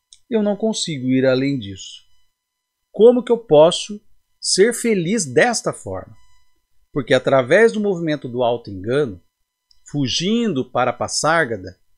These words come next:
você não vai ser feliz. Você só está adiando uma dor que virá multiplicada por dez lá na frente.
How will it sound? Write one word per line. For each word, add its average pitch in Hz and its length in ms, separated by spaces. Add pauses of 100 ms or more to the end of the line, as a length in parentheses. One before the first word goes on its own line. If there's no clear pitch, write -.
(400)
você 170 280
não 185 360
vai 151 140
ser 117 200
feliz. 82 560 (280)
Você 127 220
só 160 260
está 156 260
adiando 147 460
uma 190 180
dor 139 440 (500)
que 196 120
virá 185 520 (160)
multiplicada 185 760
por 214 200
dez 135 280
lá 143 120
na 147 120
frente. - 500